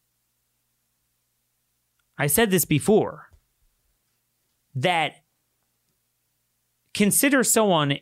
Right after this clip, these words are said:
ninety-three years old. The majority of people that have died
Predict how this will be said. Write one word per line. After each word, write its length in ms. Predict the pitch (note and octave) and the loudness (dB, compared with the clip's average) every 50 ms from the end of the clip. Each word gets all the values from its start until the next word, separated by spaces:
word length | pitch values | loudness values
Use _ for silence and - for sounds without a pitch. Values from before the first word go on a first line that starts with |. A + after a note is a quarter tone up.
| _ _ - | _ _ -2
ninety-three 640 | D3 D3 E3 E3+ F3 E3+ E3 E3 D#3 - C#3+ D3+ C#3+ | 0 0 2 2 0 0 -2 -2 -2 -2 0 0 2
years 260 | C3+ C3 A#2+ A2 - | 2 2 0 0 0
old. 340 | A#2 F#2 D2+ - - - - _ _ _ _ _ _ _ _ _ _ _ _ _ _ _ _ _ _ _ _ _ _ _ _ _ _ _ _ _ _ _ - | -2 -2 -2 -6 -10 -20 -20 _ _ _ _ _ _ _ _ _ _ _ _ _ _ _ _ _ _ _ _ _ _ _ _ _ _ _ _ _ _ _ -6
The 140 | C#3 D3 F#3 | -2 0 0
majority 680 | F#3 F#3 D#3 A#2 - - G#3 A#3 B3+ C4+ D4 C#4+ C4+ | 2 0 0 -2 -2 0 2 2 2 2 2 2 2
of 160 | B3+ A3+ B3 - | 2 0 -2 -4
people 400 | - A3+ A3 - - F#3+ F#3 E3+ | -2 0 0 0 2 0 0 2
that 140 | D3 D#3+ D#3 | 2 2 2
have 220 | D3+ C#3+ C3 A2+ | 2 2 0 -2
died 440 | G#2+ C3 B2+ A2 E2+ D2 A#1+ - - | -2 -2 -2 -2 -2 -4 -8 -10 -20